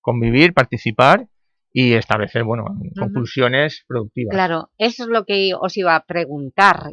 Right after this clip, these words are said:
Speaker 2: ¿Qué habéis podido en este año y medio de pandemia con las asociaciones que aún quedan? ¿Qué habéis podido sondear? ¿Qué, eh, cuáles son los problemas, las necesidades en estos momentos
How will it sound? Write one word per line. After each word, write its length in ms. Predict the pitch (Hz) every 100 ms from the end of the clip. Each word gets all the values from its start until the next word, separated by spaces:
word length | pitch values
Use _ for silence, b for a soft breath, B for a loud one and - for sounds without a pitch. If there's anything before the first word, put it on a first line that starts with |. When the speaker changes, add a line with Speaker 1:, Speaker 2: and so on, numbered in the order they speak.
| -
Speaker 2:
¿Qué 100 | -
habéis 240 | 202 233 -
podido 600 | 214 190 196 160 151 -
en 160 | 165 170
este 260 | 185 196 175
año 220 | 170 165
y 80 | 156
medio 400 | 160 160 196 220
de 100 | 180
pandemia 540 | 165 160 160 165 190
con 300 | - 156 147
las 200 | 147 143
asociaciones 960 | 156 - 151 160 139 165 156 185 240 - _ _ _
que 80 | 170
aún 140 | 160 160
quedan? 340 | 151 170 233 _ _ _ -
¿Qué 80 |
habéis 240 | 175 214 214
podido 340 | 208 180 175
sondear? 520 | 165 160 139 131 135 135 - _ _ _ -
¿Qué, 180 | 175 165 - 143 139
eh, 40 | 147
cuáles 280 | 196 202 214
son 240 | 214 196
los 220 | 190 185
problemas, 680 | - 175 170 165 147 139 -
las 280 | 160 170 175
necesidades 760 | 185 185 202 190 196 220 262 240
en 100 | 214
estos 280 | 240 240 208
momentos 680 | 190 190 202 208 190 -